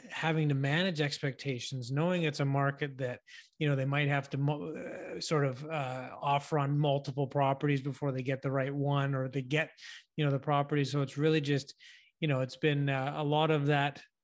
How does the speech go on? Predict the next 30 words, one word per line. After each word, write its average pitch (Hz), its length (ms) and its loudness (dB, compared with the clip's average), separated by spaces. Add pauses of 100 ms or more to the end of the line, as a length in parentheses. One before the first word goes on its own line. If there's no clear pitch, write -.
(140)
letting 156 260 2
the, 160 80 0
you 185 80 -4
know, 175 80 -8 (160)
everything 175 320 4
works 175 320 0
out. 151 360 2
It's, 151 200 -10
it 151 80 -6
happens 165 420 -2
for 185 220 -4
a 170 60 -2
reason, 151 360 2
all 160 140 2
that 160 200 -2
kind 151 200 -2
of 139 80 -4
stuff. 180 440 2
But, 143 260 2 (420)
you 160 80 0
know, 135 160 2
it's 139 220 -2
been, 151 420 2 (340)
like 160 240 2
you 151 60 4
said, 165 340 2
such 156 240 0
low 147 280 2
inventory 139 800 0
that 135 260 -4